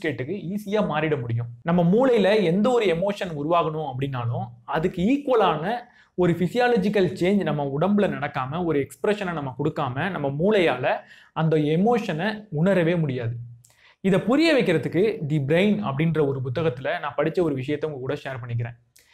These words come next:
இந்த புத்தகத்தை பத்தின சம்மரியை கூடிய சீக்கிரம் அப்லோட் பண்றேன். So, இந்த புத்தகத்துல ஒரு ரிசர்ச்சை பத்தி சொல்றாங்க.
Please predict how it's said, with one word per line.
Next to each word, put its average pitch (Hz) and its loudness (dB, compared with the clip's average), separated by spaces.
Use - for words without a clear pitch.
இந்த 196 2
புத்தகத்தை 202 4
பத்தின 185 0
சம்மரியை 170 2
கூடிய 165 2
சீக்கிரம் 160 -6
அப்லோட் 151 -2
பண்றேன். 139 -8
So, 220 0
இந்த 202 4
புத்தகத்துல 233 2
ஒரு 170 2
ரிசர்ச்சை 160 0
பத்தி 147 -2
சொல்றாங்க. 127 -4